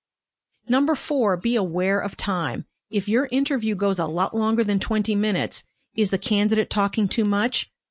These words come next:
Are you talking more than you should? It's important this is a relatively short on and off. Number five, make sure you have your eight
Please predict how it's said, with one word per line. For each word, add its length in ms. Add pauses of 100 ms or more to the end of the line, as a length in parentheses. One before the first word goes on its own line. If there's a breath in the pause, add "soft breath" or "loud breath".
Are 100
you 380
talking 480
more 180
than 160
you 160
should? 380 (360)
It's 200
important 520
this 160
is 100
a 60
relatively 680
short 440
on 180
and 100
off. 380 (560)
Number 220
five, 480 (260)
make 180
sure 220
you 160
have 220
your 180
eight 240